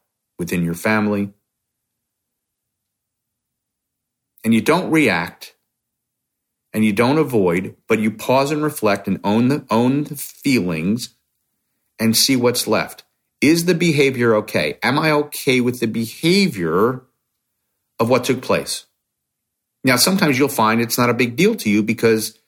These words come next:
the real opportunity was for you to deal with the uncomfortable feelings that came up and heal something inside of you, and that's cool.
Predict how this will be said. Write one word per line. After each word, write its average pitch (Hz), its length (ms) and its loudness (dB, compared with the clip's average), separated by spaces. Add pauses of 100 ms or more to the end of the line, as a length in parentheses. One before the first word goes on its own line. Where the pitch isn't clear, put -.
(200)
the 110 100 2
real 127 460 2
opportunity 104 640 0
was 101 180 -2
for - 160 -8
you 104 120 2
to 98 60 2
deal 104 240 2
with 104 180 0
the 98 100 0
uncomfortable 95 520 -2
feelings 160 360 0
that 95 140 0
came 90 200 -2
up 92 160 0
and 87 80 -4
heal 101 140 0
something 87 340 -2
inside 143 380 0
of 98 80 -2
you, 82 200 -4 (240)
and 107 120 2
that's 95 180 -2
cool. - 380 -2